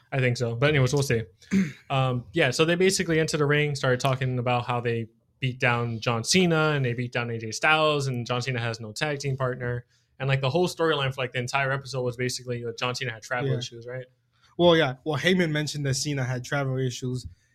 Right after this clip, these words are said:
Speaker 2: Jimmy Uso again snatched the mic. Well, yeah.
Speaker 1: No,
Speaker 2: Jimmy
Speaker 1: did you see how he did it
Speaker 2: sna-
Speaker 1: first though?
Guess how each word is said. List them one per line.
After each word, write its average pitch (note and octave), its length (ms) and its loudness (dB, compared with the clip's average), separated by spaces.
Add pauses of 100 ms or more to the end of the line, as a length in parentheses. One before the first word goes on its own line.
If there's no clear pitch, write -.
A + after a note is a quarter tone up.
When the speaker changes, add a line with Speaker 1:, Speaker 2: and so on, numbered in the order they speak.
(180)
Speaker 2:
Jimmy E3 340 2
Uso D#3+ 340 -2
again C#3 320 0
snatched C3+ 520 -4
the C#3+ 60 -6
mic. C#3 320 -2
Well, D3+ 340 0
yeah. C#3 200 -4
Speaker 1:
No, E3+ 220 6
Speaker 2:
Jimmy D3 120 -2
Speaker 1:
did D#3 80 0
you F#3+ 80 4
see G#3+ 160 0
how G3+ 140 2
he D3 80 2
did D3+ 140 2
it D#3+ 100 0
Speaker 2:
sna- D#3+ 140 2
Speaker 1:
first D#3 140 2
though? F3+ 200 0